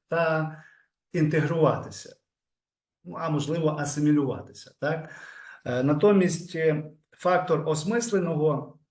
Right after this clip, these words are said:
сприйняття дійсності, е, ну, в нас навіть конференція, е, цьогорічна стосується, м, і відновлення довіри, і осмисленості, так,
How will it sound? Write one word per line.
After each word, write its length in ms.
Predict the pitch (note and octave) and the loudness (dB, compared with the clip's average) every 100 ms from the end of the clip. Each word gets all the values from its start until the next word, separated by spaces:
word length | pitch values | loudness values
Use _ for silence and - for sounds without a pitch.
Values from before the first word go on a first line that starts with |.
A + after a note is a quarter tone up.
| _ _ _ _ _ | _ _ _ _ _
сприйняття 640 | - D#3 D#3+ D#3+ D#3 D#3+ | -10 -4 -2 -2 0 2
дійсності, 760 | D3+ D#3 D3 - A#2+ - - - _ _ _ _ _ _ _ _ _ _ B2+ | 2 0 0 -2 -8 -10 -16 -20 _ _ _ _ _ _ _ _ _ _ -4
е, 460 | B2+ B2 A#2+ A#2+ A#2+ - | -2 -2 -2 -4 -8 -10
ну, 220 | D#3+ D3+ C3+ | -4 -4 0
в 60 | |
нас 260 | D3 C#3 - | 0 0 0
навіть 300 | C#3 C3 C3 | 2 0 0
конференція, 840 | B2+ C3 D3+ C3+ C3 C3 B2 A#2+ | -4 0 2 2 0 -2 -6 -6
е, 1000 | - A2+ G#2+ G#2 C#3 - - _ _ A#2+ A#2+ A#2+ - G3 - | -8 -8 -8 -10 -12 -14 -18 _ _ -18 -18 -20 -20 -20 -20
цьогорічна 1000 | - C#3+ C3+ C#3 D#3 - C3+ C3 C3 B2+ A#2+ A2+ - _ _ _ | -6 -2 2 2 2 0 0 -2 -6 -12 -14 -16 -20 _ _ _
стосується, 880 | - C3+ C3+ D3 B2+ B2 A#2+ - A#2+ | -6 -2 0 2 4 2 0 -4 -4
м, 480 | A#2+ A#2+ C3 A#2 A#2+ | -4 -6 -8 -8 -8
і 100 | C3+ | -2
відновлення 580 | C3 C3 C#3 B2+ B2 A#2+ | -2 2 2 2 2 0
довіри, 460 | C3 D3 F#3+ D#3+ | -2 0 2 2
і 200 | C3 B2+ | 0 -4
осмисленості, 800 | A#2 - E3 F3 E3 C#3 C3+ C3+ | -8 -8 -2 -2 -2 -2 -2 -4
так, 380 | C#3 D#3+ D3+ D#3 | -2 -2 -2 -4